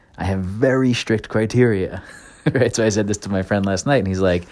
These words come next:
"Yeah, la-, that, that show falls into that category for me." And, and for me, it, it, it doesn't at all. Like, everything in that room was like, "All right, I can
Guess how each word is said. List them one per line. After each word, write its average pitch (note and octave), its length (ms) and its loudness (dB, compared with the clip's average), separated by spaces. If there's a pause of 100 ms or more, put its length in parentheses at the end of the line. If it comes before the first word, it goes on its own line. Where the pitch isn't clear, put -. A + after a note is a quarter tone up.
(160)
"Yeah, D3 140 8
la-, F#2+ 240 6
that, F#2 200 0
that G2+ 180 4
show F#2+ 300 2
falls F2 380 -2
into E2+ 540 0 (200)
that E2+ 220 -2
category F#2 480 0
for - 140 -8
me." E2+ 180 -2
And, F2 160 -4
and F#2 100 -6
for F2+ 160 -4
me, A2 500 2 (280)
it, G2 180 0
it, G2+ 140 2 (160)
it F#2 200 -2
doesn't E2+ 340 -2
at F2+ 140 -4
all. F2 460 2 (180)
Like, E2+ 220 -4
everything G2+ 720 4
in F#2 200 0
that E2+ 220 0
room G2 480 2
was F2 140 0
like, E2+ 280 0
"All B2 80 0
right, F2 280 4
I G2+ 100 -4
can F2 260 -2